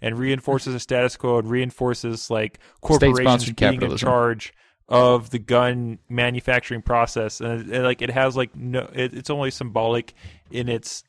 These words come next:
Speaker 1: like, effectiveness against, like, mass shootings and gun violence. Like, it's so, like, it,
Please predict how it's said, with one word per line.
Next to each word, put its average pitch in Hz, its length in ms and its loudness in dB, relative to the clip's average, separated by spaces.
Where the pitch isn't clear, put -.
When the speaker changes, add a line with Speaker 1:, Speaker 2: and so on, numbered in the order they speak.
Speaker 1:
like, 110 480 -8
effectiveness 117 840 0
against, 110 480 -4
like, 107 280 -8
mass 110 320 -4
shootings 107 460 -8
and 110 120 -16
gun 104 200 -6
violence. 98 320 -10
Like, 104 200 -10
it's 117 240 -8
so, 120 400 -4
like, 107 160 -4
it, 123 120 -8